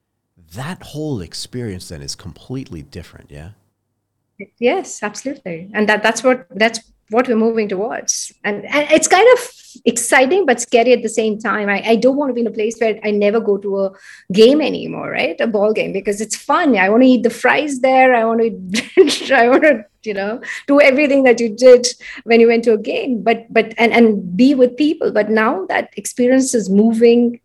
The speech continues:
Speaker 2: in your house, and w-, is that gonna change the way people, um, take out time to spend with family? Yes, sure, it, it would.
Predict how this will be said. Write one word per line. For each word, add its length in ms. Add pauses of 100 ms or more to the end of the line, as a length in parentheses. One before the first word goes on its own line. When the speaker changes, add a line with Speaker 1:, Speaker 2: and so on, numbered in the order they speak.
(160)
Speaker 2:
in 220
your 200
house, 580
and 320
w-, 180
is 200
that 120
gonna 180
change 380
the 80
way 140
people, 420 (460)
um, 540
take 160
out 260
time 320
to 100
spend 280
with 120
family? 420 (100)
Yes, 220
sure, 280
it, 120 (160)
it 180
would. 260